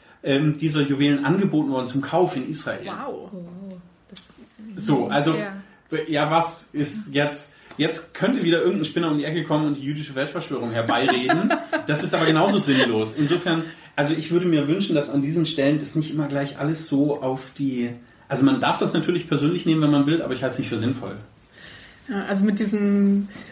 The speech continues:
Speaker 2: regionalen Unterschied, da kann ich mich auch noch ganz gut anfreunden. Ich komme selber nicht aus, ähm, Dresden, ist auch nicht jetzt als Angriff auf meine Person oder auf mein Bild von mir selber angesehen.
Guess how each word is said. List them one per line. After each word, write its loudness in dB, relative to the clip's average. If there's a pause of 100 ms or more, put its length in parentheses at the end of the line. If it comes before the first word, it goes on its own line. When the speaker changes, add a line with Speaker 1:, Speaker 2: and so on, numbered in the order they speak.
(120)
Speaker 2:
regionalen 6
Unterschied, 4
da 4
kann -2
ich -2
mich 2
auch 2
noch 2 (280)
ganz 4
gut 4
anfreunden. 4
Ich -8
komme 2
selber 4
nicht 2
aus, 4
ähm, 2
Dresden, 2
ist -2
auch -2
nicht 0
jetzt -8
als 0
Angriff 0
auf -6
meine 2 (640)
Person 6
oder 0
auf -4
mein 2
Bild 0
von 0
mir 4
selber 2
angesehen. 6